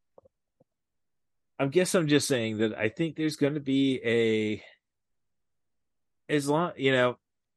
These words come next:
<sighs> I hate to say it, don't go to the movies, folks. <laughs> It's, as long as you got a good internet connection, we can, we can kinda course correct thing.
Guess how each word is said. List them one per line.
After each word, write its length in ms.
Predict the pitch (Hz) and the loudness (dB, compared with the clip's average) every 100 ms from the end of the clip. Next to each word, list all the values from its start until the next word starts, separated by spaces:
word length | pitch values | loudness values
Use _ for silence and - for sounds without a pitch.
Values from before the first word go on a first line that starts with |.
| _ _ _ _ _ _ _ _ | _ _ _ _ _ _ _ _
<sighs> 520 | - - - - - | -16 -12 -12 -14 -8
I 80 | 107 | 0
hate 160 | 160 | 0
to 100 | 220 | 0
say 220 | 214 202 240 | -2 0 0
it, 160 | - | 2
don't 240 | 156 196 202 | 4 4 6
go 160 | 226 | 4
to 40 | 226 | 6
the 100 | 214 | 2
movies, 380 | 226 196 110 | 0 -2 -4
folks. 500 | - 107 127 - - - - | -6 -6 -6 -8 -20 -16 -14
<laughs> 60 | - - _ _ _ _ _ _ _ _ _ _ _ _ _ _ _ _ _ _ _ _ - | -14 -14 _ _ _ _ _ _ _ _ _ _ _ _ _ _ _ _ _ _ _ _ -2
It's, 300 | 123 120 - _ _ - | -2 -2 -8 _ _ -2
as 280 | 117 117 107 | 2 2 2
long 180 | 135 190 | 0 -2
as 100 | 175 | -2
you 80 | 175 | 0
got 300 | 170 156 - _ - | 2 0 -2 _ -6
a 80 | 110 | -4
good 280 | 110 143 165 | 0 0 0
internet 460 | 165 175 170 165 | -2 -2 -2 -4
connection, 720 | - 139 139 - 160 143 143 143 _ _ _ _ - - | -4 -2 -2 -4 -6 -4 -6 -12 _ _ _ _ -20 -16
we 340 | 95 117 170 | -4 0 2
can, 480 | 175 180 165 165 156 120 | 2 -2 -2 -4 -4 -2
we 140 | 135 | -2
can 180 | 170 156 | 0 -2
kinda 240 | 165 160 | -2 -2
course 320 | 156 175 175 | 0 -2 -2
correct 380 | - 127 104 - | 0 0 0 -2
thing. 380 | 110 90 87 92 | -4 -4 -8 -16